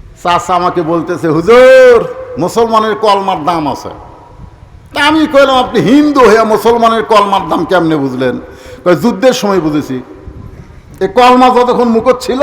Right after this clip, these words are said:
ততক্ষণ পাকিস্তানি আর্মি আমাকে গুলি করেনি। আমি বললাম, "দাদা,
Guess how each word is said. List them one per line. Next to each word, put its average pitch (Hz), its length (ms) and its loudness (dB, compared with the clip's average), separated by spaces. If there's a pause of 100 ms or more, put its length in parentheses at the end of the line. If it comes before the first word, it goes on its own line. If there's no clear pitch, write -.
(480)
ততক্ষণ 220 420 0
পাকিস্তানি 202 500 -4
আর্মি 190 320 -2
আমাকে 185 280 -2
গুলি 165 300 -2
করেনি। 104 340 -8 (960)
আমি 165 180 -4
বললাম, 170 280 -2
"দাদা, 160 380 -2